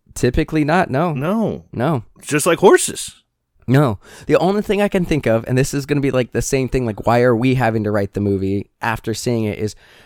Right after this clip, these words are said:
Speaker 1: maybe this was, like, a colonization mission and there's, like, a Noah's Ark type situation.
Speaker 2: So you
Speaker 1: They
Speaker 2: need
Speaker 1: had
Speaker 2: a
Speaker 1: a couple of
Speaker 2: population of gorillas as soon as you land?
Speaker 1: But, <laughs> right? But then where are, like, lions and cats
Speaker 2: Where are
Speaker 1: and dogs
Speaker 2: cats?
Speaker 1: and stuff like
Speaker 2: Or,
Speaker 1: that?
Speaker 2: yeah, where are cows? Where are
Speaker 1: Where are
Speaker 2: pigs?
Speaker 1: these,
Speaker 2: Like,
Speaker 1: so
Speaker 2: where,
Speaker 1: then
Speaker 2: where's stuff you eat?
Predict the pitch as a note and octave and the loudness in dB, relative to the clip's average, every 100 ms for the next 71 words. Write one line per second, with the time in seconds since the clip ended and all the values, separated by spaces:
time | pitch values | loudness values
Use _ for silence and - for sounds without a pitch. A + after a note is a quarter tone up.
0 | _ A#2 A2+ C3 C#3 C3 - B2+ A#2+ A2+ | _ -4 0 2 2 2 0 -2 0 -2
1 | F#2 G#2 G2 - C3 A#2+ A2+ G#2+ A2 A2+ | -2 -4 -4 -4 -2 0 0 0 0 -2
2 | B2 G#2+ G#2+ - G#2 G2+ G#2 G#2 - G#2 | -2 -2 -2 -4 -4 -4 -4 -6 -6 -2
3 | G#2+ G#2 G2+ G2+ - G#2+ E2+ - - G2 | 0 0 -2 -4 -6 -10 -10 -10 -6 -4
4 | - - - - G2+ - A2+ F#2+ G2+ A2 | -2 -2 -2 -2 -2 -2 -2 0 0 0
5 | G#2 C3 A2 F#2 F#2 D#2+ F2 D3+ A#3 F#3+ | -2 -4 -6 -8 -8 -6 -4 -2 -4 -6
6 | F#3+ - G#3+ A3+ A3 A#3 D4 E4 D#4+ - | -8 -6 -4 -4 -6 -8 -8 -8 -10 -14
7 | _ _ _ _ - D3 C3 C#3+ G#2 A#2+ | _ _ _ _ 4 4 4 2 4 6
8 | D3 E3+ - - - C#3 C#3+ B2 A#2+ C3+ | 6 4 0 -8 -4 -2 -2 0 2 4
9 | C3+ C3+ B2+ A2 A#2+ D#3 A#2 G2+ G2 - | 4 2 -2 -2 2 2 2 0 -4 -8
10 | G2 F#2+ D3+ F3 D#3 G3+ F3 A#2 D3 F3+ | -8 -6 -4 0 4 4 4 2 4 4
11 | A2+ A2 A2+ A2 C#3+ C#3+ D#3+ E3+ - C3 | 4 -4 -2 0 2 2 2 2 2 0
12 | D#3+ D3 C#3+ D3 C3+ G2 - C#3+ D3 C#3+ | 0 0 2 4 4 0 0 2 4 8
13 | D3 D#3 A#2 - - C3 B2+ B2+ D#3 D#3 | 8 6 2 0 2 4 4 2 0 0
14 | F3+ C#3 D3+ B2 F3+ | -2 -4 -6 -8 -10